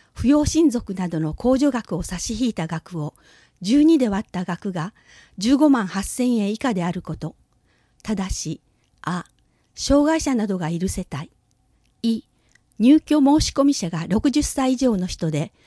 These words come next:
同居者の全員が六十歳以上の人、もしくは十八歳未満の人がいる世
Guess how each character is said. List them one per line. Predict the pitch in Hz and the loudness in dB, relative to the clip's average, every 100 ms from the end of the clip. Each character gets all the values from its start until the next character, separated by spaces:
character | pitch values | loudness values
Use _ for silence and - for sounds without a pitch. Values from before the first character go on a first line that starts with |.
| _ _ - | _ _ -4
同 | 170 269 | 2 4
居 | 269 311 | 2 -2
者 | - 185 | -2 -4
の | 151 - | -4 -8
全 | 185 240 277 277 | 0 4 6 4
員 | |
が | 247 | 4
六 | 220 220 254 | 0 0 -2
十 | 285 | -4
歳 | - 269 277 | -2 -2 0
以 | |
上 | 240 185 | 0 -2
の | 165 | -4
人、 | 147 - 151 - _ _ _ _ - | -6 -8 -10 -10 _ _ _ _ -4
も | 220 | -2
し | 262 - | -2 -4
く | 175 | -6
は | 165 160 _ _ _ | -6 -6 _ _ _
十 | 190 254 | -4 -2
八 | 277 302 | -2 -4
歳 | - 277 | -2 2
未 | 285 302 | 4 4
満 | 285 220 | 4 0
の | 190 | -4
人 | - 190 | -4 -4
が | 160 | -2
い | 165 | -4
る | 190 | -6
世 | - | -8